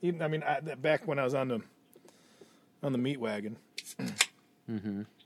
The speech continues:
Speaker 1: But yeah, bologna.
Speaker 2: What you
Speaker 1: I think we got bologna, clear winner out, the, out of that. Well,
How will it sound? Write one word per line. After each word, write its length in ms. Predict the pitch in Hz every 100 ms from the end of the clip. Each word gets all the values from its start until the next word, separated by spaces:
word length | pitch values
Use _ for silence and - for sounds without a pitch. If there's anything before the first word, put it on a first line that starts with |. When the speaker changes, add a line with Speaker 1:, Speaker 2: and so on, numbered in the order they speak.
| _ _ _ _ _ - - - - - _ _ _ _ _ _ _ _ _ _ _ _
Speaker 1:
But 100 | 185
yeah, 180 | 185 131 104
bologna. 500 | 139 165 160 139 107
Speaker 2:
What 180 | 131 117
you 80 | -
Speaker 1:
I 60 | 101 98 - -
think 160 | 156 131
we 60 |
got 180 | 131 113
bologna, 360 | 117 123 120 110
clear 280 | - 147 123
winner 200 | 120 113
out, 100 | 101
the, 100 | 123
out 60 | 107
of 80 | 110
that. 120 | 110
Well, 260 | 175 202